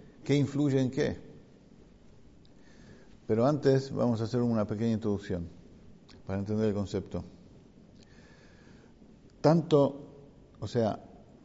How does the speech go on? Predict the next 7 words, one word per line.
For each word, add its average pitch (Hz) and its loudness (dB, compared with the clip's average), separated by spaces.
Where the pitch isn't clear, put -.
cuando 117 2
se 120 -2
dice 151 2
que 107 2
tanto 127 0
la 113 4
Torá 101 0